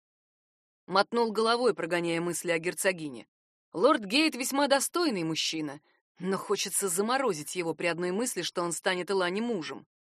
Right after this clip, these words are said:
Так, всё, хватит. Я пролистал толстое досье, ну что ж, выглядит вполне убедительно. Посмотрим, как они поведут себя при общении. Я подчеркнул пару строк о том, что Асвальдо участвовал в ланесском побоище.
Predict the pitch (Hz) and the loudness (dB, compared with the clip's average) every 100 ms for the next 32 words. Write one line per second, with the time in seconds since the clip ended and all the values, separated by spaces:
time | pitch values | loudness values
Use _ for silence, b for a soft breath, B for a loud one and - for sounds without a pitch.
0 | _ _ _ _ _ 156 151 - 170 - | _ _ _ _ _ -4 -4 -6 -6 -4
1 | 175 - - - _ _ _ _ _ _ | -4 -4 -8 -20 _ _ _ _ _ _
2 | _ _ - 180 233 226 233 226 - 233 | _ _ -2 2 4 4 2 2 4 4
3 | 202 226 202 - 202 190 175 202 233 285 | 4 2 2 2 4 4 2 0 2 2
4 | 285 - 247 170 180 208 262 302 294 311 | 0 2 2 2 0 0 2 2 2 -2
5 | - 254 240 247 254 247 226 254 - 156 | -2 0 2 0 0 -2 -2 -4 -4 -4
6 | 160 185 190 247 294 302 285 262 269 269 | 0 0 0 2 2 2 -2 0 0 0
7 | 262 240 247 233 202 302 - 277 277 277 | 0 -2 -4 -2 -2 -2 -2 0 0 2
8 | 277 277 - 302 208 156 - _ _ _ | 0 0 -2 -2 -2 -4 -10 _ _ _
9 | _ _ _ _ _ - 170 285 311 302 | _ _ _ _ _ -8 2 2 2 -2
10 | - 294 285 311 262 285 277 - 277 269 | -2 -2 2 2 4 2 2 0 -4 -2
11 | 254 247 320 311 - 240 226 220 247 294 | -4 0 0 0 0 0 0 0 2 2
12 | 185 185 - 220 208 214 220 208 208 214 | 0 -2 -2 -2 -2 -2 -2 2 2 2
13 | 208 - 208 214 247 254 165 - - | 0 -2 -2 0 0 0 -4 -6 -10